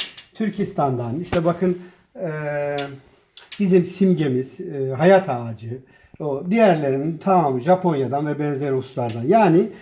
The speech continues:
e, bütün dünyada büyük bir dini çeşitlilik var ve din felsefesinde de tam geldiğimiz konu dini çeşitlilik.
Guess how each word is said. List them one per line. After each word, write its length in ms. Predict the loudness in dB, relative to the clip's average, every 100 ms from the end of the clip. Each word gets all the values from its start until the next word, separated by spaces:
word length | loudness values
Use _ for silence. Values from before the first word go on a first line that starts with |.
| -20 _ -2
e, 180 | -2
bütün 280 | -2 -2 0
dünyada 520 | 2 4 4 2 0
büyük 220 | -2 -4 -4
bir 140 | -6
dini 460 | -2 0 0 -2 -8 _ _
çeşitlilik 680 | -10 -8 -10 -12 -10 -8 -6
var 300 | -6 -6 -6
ve 160 | -8
din 160 | -8 -8
felsefesinde 760 | -6 -6 -8 -10 -8 -8 -8
de 60 | -8
tam 260 | -6 -6 -4
geldiğimiz 440 | -6 -6 -8 -8
konu 240 | -8 -8
dini 300 | -6 -4 -6
çeşitlilik. 580 | -8 -14 -16 _ -20 _